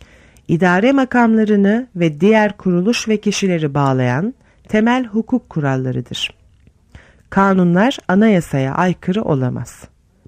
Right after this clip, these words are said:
Böylece anayasa ile diğer kanunlar arasında bir aykırılık bulunduğu zaman anayasa üstündür.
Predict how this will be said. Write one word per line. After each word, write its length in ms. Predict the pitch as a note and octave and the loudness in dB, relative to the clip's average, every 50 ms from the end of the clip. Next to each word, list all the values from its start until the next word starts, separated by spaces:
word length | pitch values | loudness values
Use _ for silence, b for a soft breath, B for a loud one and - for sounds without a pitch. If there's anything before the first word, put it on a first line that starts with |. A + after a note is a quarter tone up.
| - - | -2 2
Böylece 560 | A#3 C4 B3 G3+ D#3 B2+ - C3 C3 E3+ G3+ b b b b b b b b | 2 4 4 4 2 2 0 0 -2 -2 -4 b b b b b b b b
anayasa 480 | b D#3 G3 A#3 C4 C4 B3+ - - A#3+ | b 0 2 2 2 0 0 -2 -2 -2
ile 260 | A#3 A3 A3+ A3+ G#3 | -2 -2 -2 -2 -2
diğer 280 | G3+ F#3+ F#3+ F#3 F3 D#3 | 0 0 0 0 0 -2
kanunlar 560 | - E3+ D#3+ D#3 D3 D3 C#3+ C#3 C#3 C3+ - | -2 -4 -2 -2 -2 -2 -2 -2 -2 -4 -4
arasında 680 | C#3 C3+ C3+ C3 - - - B2+ B2 A#2+ C#3+ F#3+ B3 - _ _ _ - D#3+ | -2 -4 -4 -4 -6 -8 -8 -6 -4 -2 -2 -2 -2 -4 _ _ _ -4 0
bir 140 | F#3 F#3+ - | 0 0 0
aykırılık 640 | - D#3 D3+ D3 - - D#3 D3+ E3 G#3 C4+ - - | 0 -2 -2 -2 -2 0 0 0 0 0 -2 -2 0
bulunduğu 420 | D4 C4 B3+ A3+ G3 F3+ E3 D3 | 0 2 2 0 0 0 -2 -2
zaman 460 | C3+ - - B2 B2 C3+ D#3+ A3+ D4 - _ b b b b b b | -2 -4 -6 -6 -6 -4 -6 -6 -8 -10 _ b b b b b b
anayasa 520 | F#3+ G#3 A3+ A#3 G#3+ F3+ D#3+ - - F#3 F3 | 0 2 2 4 2 2 0 -2 -4 -4 -4
üstündür. 680 | D#3 - - - - B2+ B2+ B2 B2+ B2+ - - | -4 -6 -8 -8 -6 -6 -6 -6 -8 -8 -10 -12